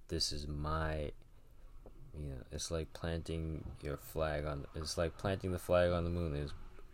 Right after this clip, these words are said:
"This is my tower," boom.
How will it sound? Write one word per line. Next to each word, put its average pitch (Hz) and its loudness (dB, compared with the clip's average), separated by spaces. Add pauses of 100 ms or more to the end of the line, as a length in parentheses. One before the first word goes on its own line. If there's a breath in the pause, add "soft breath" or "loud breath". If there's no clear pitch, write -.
(1300)
"This 104 4
is 92 2
my 85 4
tower," 78 2
boom. 76 0